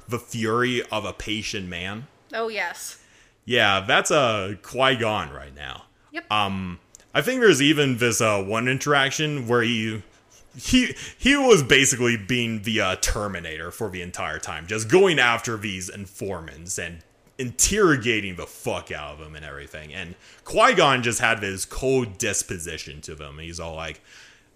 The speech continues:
Speaker 1: "Please," and the, you know, the people he's, he's interrogating were like, "Please, I have a family and everything." And, and Qui-Gon was all like,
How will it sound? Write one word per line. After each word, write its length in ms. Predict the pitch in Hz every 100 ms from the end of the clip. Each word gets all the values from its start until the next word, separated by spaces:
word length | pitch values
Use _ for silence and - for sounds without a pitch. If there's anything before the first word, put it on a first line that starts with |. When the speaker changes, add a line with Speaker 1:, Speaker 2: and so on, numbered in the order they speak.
| _ _ _
Speaker 1:
"Please," 420 | 233 233 127 110
and 360 | 143 - 143 123
the, 180 | 123 107 107 _ _
you 100 | 139
know, 140 | 143 113
the 160 | 113 101
people 300 | 147 139 131
he's, 140 | 117
he's 540 | 117 104 - - 131
interrogating 540 | 113 107 147 131 110 107
were 100 | 104
like, 240 | 117 117
"Please, 320 | - 247 160
I 140 | - 170
have 140 | 180
a 80 | 165
family 420 | - 233 226 156
and 80 | 123
everything." 420 | 117 110 120 110
And, 260 | 104 98 98 - - - -
and 200 | 123 113
Qui-Gon 520 | - 123 123 117 117 113
was 160 | 107
all 120 | 107
like, 240 | 101 92